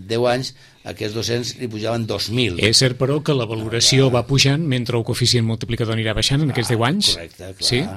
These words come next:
Speaker 1: clar. Vull dir, perquè tu
Speaker 2: És a dir,
Speaker 1: aniràs
Speaker 2: que en el
Speaker 1: pagant,
Speaker 2: fons baixes
Speaker 1: tu
Speaker 2: per aquí i
Speaker 1: aniràs
Speaker 2: puja.
Speaker 1: pagant, si pugen dos-cents euros i et pugen un, un sis per cent,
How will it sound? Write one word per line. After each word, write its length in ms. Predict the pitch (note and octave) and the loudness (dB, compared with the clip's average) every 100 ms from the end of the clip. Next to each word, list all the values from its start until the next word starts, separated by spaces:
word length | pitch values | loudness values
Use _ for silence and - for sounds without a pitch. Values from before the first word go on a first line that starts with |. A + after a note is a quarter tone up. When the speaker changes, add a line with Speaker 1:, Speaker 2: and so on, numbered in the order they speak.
| G2 | -12
Speaker 1:
clar. 320 | - - G#2 G#2 - | -16 -14 -12 -12 -14
Vull 180 | F2+ F2 | -18 -16
dir, 140 | F2 | -18
perquè 220 | F#2 F2+ | -16 -14
tu 100 | - | -10
Speaker 2:
És 80 | F#2+ | -6
a 40 | G2 | -2
dir, 20 | |
Speaker 1:
aniràs 80 | A2 | 0
Speaker 2:
que 60 | A#2+ | 0
en 60 | |
el 60 | A#2 | 0
Speaker 1:
pagant, 160 | A#2 C#3 | 2 2
Speaker 2:
fons 160 | D#3 | 2
baixes 280 | C3+ B2 B2+ | 2 4 4
Speaker 1:
tu 60 | B2+ | 4
Speaker 2:
per 80 | C3+ | 2
aquí 120 | C3+ | 4
i 40 | C#3 | 4
Speaker 1:
aniràs 60 | D3+ | 6
Speaker 2:
puja. 120 | C3+ | 4
Speaker 1:
pagant, 160 | C#3+ - | 4 2
si 80 | A2+ | -4
pugen 300 | B2 A#2 A#2+ | -6 -6 -6
dos-cents 340 | A#2 B2 A#2+ | -6 -6 -2
euros 400 | C#3 C#3 D#3+ C3 | 0 0 -2 -8
i 140 | A#2 A2+ | -10 -10
et 40 | G2 | -8
pugen 380 | A#2 A2+ A#2 | -8 -6 -6
un, 300 | A2+ B2+ A#2+ A2 | -8 -8 -8 -6
un 60 | A#2 | -6
sis 180 | A#2 A2+ | -6 -8
per 140 | A#2+ | -8
cent, 240 | A2+ B2 | -6 -6